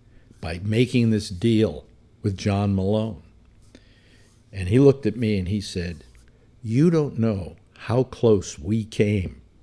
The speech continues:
to not having a satellite station on Monday." He said, "It was back and forth, back and forth, back and forth." And he started talking to me about it and saying it was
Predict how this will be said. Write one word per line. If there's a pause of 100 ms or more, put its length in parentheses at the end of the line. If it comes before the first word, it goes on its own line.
(240)
to
not
having (1700)
a
satellite
station (1500)
on
Monday." (720)
He
said, (380)
"It
was
back
and
forth,
back
and
forth,
back
and
forth."
And
he
started
talking
to
me
about
it (300)
and
saying
it
was